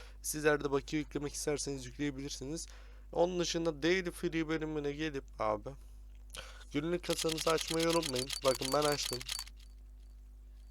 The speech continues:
Şöyle. Ya mesela bir sen çıktı. Bu arada günlük çekiliş var. Bakın herkesin yapmış olduğu günlük çekilişe de katılmayı unutmayın abi. Kodumuz J N S. Bu kodu kullanmanız benim için önemli.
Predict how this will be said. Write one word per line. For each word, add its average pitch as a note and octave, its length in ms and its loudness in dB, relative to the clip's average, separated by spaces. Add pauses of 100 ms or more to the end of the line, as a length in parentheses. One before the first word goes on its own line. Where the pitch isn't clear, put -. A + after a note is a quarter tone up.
(960)
Şöyle. A#2 540 2 (1120)
Ya G#2 80 -8
mesela A2 520 -4
bir B2+ 100 0
sen A#2+ 260 0
çıktı. G#2 360 -10
Bu B2+ 80 8
arada C3+ 220 6
günlük C3 380 -4
çekiliş C#3 520 -4
var. G#2 200 -2
Bakın A2+ 180 -10
herkesin C3+ 500 -4
yapmış C3+ 320 -4
olduğu A2+ 240 -6
günlük C3 260 -10
çekilişe C3+ 440 -6
de D3 80 2
katılmayı D3+ 640 0
unutmayın C3 380 -2
abi. F#2 240 -2 (420)
Kodumuz F#3 480 6
J D#3+ 340 8
N D#3+ 120 0
S. C3 200 -2
Bu D3+ 80 -2
kodu E3+ 260 2
kullanmanız D#3+ 640 2
benim D3+ 200 -2
için E3 220 -2
önemli. D3 460 0